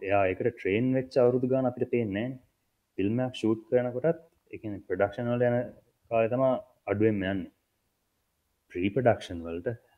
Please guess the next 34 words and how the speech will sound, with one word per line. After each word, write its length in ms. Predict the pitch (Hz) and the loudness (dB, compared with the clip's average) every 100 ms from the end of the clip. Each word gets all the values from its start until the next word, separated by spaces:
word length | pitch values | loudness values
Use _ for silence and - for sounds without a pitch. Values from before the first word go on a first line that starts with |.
| _ _ _ _ 85 | _ _ _ _ -2
පුළුවන් 260 | 95 120 | 2 4
උපරිම 280 | 95 107 107 | 2 0 0
දෙන්න. 160 | 104 95 | 0 -2
මොකද 200 | 87 90 | -2 -2
එතනදී 360 | 80 107 117 113 | 0 0 2 2
තමයි 220 | 123 127 | 0 2
ඔය 140 | 107 98 - | 2 2 -2
ක්‍රියේටිව් 520 | - 92 98 117 113 | -2 0 4 4 4
ඇස්පෙක්ට්ස් 380 | 104 - 107 - | 4 0 -2 0
ටික, 160 | 120 113 92 | 2 2 0
ක්‍රියේටිව් 520 | 98 - 95 107 104 | -6 -4 -2 2 2
එලිමන්ට්ස් 240 | 104 107 | 2 0
ටික 140 | 123 101 | 0 -2
ඔක්කොම 260 | - 120 | 0 0
ෆිල්ම් 300 | 110 107 107 | 2 2 2
එකට 260 | 110 120 123 - - _ _ _ | 0 4 4 4 -6 _ _ _
අවශ්‍ය 260 | 92 101 120 | 2 4 6
දේවල් 240 | 113 120 117 | 6 6 4
ටික 200 | 127 127 | 0 0
එතනදී 340 | 90 113 113 | -2 -2 0
තමයි 240 | 120 131 123 - | 2 4 4 2
සකස් 380 | - 98 110 - | -2 2 2 0
වෙන්නේ. 240 | 85 78 _ _ _ _ _ _ _ _ _ _ _ _ | -8 -10 _ _ _ _ _ _ _ _ _ _ _ _
මොකද 200 | 101 104 107 92 | -4 2 2 0
ඔන් 160 | 101 | -2
සෙට් 200 | 107 127 120 | 0 0 2
ගේම් 180 | 127 127 | 0 0
පස්සේ 460 | 143 165 147 127 104 | 0 4 4 4 0
අපි 180 | - | -8
හුඟක් 280 | 113 120 127 | -4 -2 0
වෙලාවට 360 | 131 139 147 135 | 2 4 4 4
ඩීල් 240 | 113 120 117 | 2 0 -2
කරන්නේ 300 | 135 147 139 143 120 | -2 -2 -4 -6 -12
ටෙක්නිකල් 560 | - 104 123 117 120 | -8 -8 -4 2 4